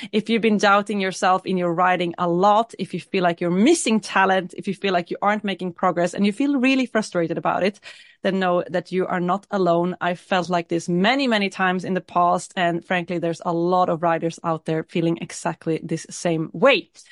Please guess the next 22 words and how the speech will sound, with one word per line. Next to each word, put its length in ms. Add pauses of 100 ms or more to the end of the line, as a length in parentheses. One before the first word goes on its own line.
(160)
which 160
is 180
why 280
we 100
put 220
together 340
this 160
program 640 (300)
that 100
is 80
gonna 220
take 260
you 80
from 420
doubting 360
yourself 480
and 120
your 180
riding 280
skill 380
to 160
riding 520